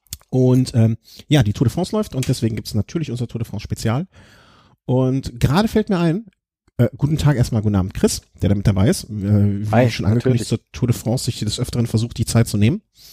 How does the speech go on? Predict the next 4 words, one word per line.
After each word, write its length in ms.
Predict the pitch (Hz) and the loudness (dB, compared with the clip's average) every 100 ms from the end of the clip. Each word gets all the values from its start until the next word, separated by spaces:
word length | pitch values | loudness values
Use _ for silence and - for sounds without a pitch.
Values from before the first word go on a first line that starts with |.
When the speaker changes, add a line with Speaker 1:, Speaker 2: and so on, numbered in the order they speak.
| - - - | -18 -8 -2
Speaker 2:
Immer 240 | 127 143 | 0 2
wieder 160 | 139 127 | 2 4
gern. 280 | 123 127 - _ _ _ _ | 2 0 -6 _ _ _ _
Speaker 1:
Ähm, 1040 | 135 131 123 120 120 117 117 117 113 110 | 2 4 4 2 2 0 -2 -6 -6 -8